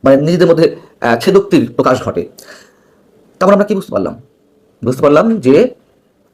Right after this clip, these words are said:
তাদেরকে সরকারের সর্বোচ্চ পর্যায় থেকে গুলি করার নির্দেশ দেওয়া হয়েছিল এবং এনসিপির এই নেতারা, তারা সবকিছুই জানেন, যার কারণে তারা এতটা বেপরোয়া হয়ে উঠেছিলেন।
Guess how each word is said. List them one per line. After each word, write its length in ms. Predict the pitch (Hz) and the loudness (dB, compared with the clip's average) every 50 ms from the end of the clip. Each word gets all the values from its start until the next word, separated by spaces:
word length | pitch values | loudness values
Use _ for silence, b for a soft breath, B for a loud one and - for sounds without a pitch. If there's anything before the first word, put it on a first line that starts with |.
| _ | _
তাদেরকে 440 | - 131 143 147 143 143 147 139 147 | -2 0 0 0 0 2 2 2 2
সরকারের 340 | 143 - 135 127 - 131 123 | 2 0 -2 2 2 2 2
সর্বোচ্চ 380 | - 123 113 117 131 - - | 2 -2 -2 -2 -2 -4 -4
পর্যায় 360 | 127 - 117 117 113 139 139 135 | -2 0 0 2 4 2 2 2
থেকে 160 | 135 131 127 | 0 -4 -4
গুলি 180 | 113 117 120 | -2 -2 0
করার 140 | 117 113 113 | 2 2 2
নির্দেশ 240 | 104 101 98 131 139 | 0 0 0 0 0
দেওয়া 180 | 120 147 143 147 | 2 0 2 2
হয়েছিল 300 | 147 147 147 151 165 165 - - | 2 2 0 -2 -4 -6 -6 -6
এবং 160 | 101 107 - | -8 -8 -4
এনসিপির 360 | - 107 110 120 - - 127 | -2 -4 -2 -2 -2 0 2
এই 60 | 120 113 | 2 2
নেতারা, 260 | 110 110 123 127 123 | 4 2 2 2 0
তারা 220 | - - 104 104 | 0 -2 -6 -6
সবকিছুই 400 | - - - - 131 131 - 170 | -4 -4 -6 -6 -6 -2 -2 0
জানেন, 260 | 143 - - - - - - _ _ _ _ _ _ _ _ _ _ _ _ _ _ _ _ _ - | 0 2 0 0 -2 -4 -10 _ _ _ _ _ _ _ _ _ _ _ _ _ _ _ _ _ -6
যার 200 | - 123 117 120 | -4 -2 -2 2
কারণে 200 | - 147 143 143 | 2 2 2 2
তারা 200 | 139 135 131 - | 2 0 0 -2
এতটা 260 | 113 120 156 147 151 135 | -4 -6 -4 -4 -4 -2
বেপরোয়া 360 | 113 139 135 143 147 143 143 | -2 0 0 2 2 2 2
হয়ে 120 | 147 151 | 4 2
উঠেছিলেন। 340 | 147 143 151 - - 92 87 | 2 2 0 0 -2 -2 -2